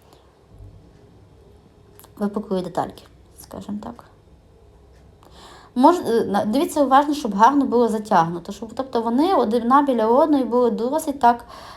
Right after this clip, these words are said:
е, тугенько одна біля одної, щоб вони одна до одної гарно прилягали.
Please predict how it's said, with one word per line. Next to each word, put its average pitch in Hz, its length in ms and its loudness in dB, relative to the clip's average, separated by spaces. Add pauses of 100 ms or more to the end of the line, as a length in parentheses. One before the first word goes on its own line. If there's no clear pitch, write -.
(140)
е, 208 300 0
тугенько 202 580 -2
одна 165 200 -6
біля 170 240 -4
одної, 302 480 2
щоб 240 180 -10
вони 233 260 -2
одна 214 260 -2
до 202 120 -2
одної 190 240 -2
гарно 180 280 0
прилягали. 220 720 2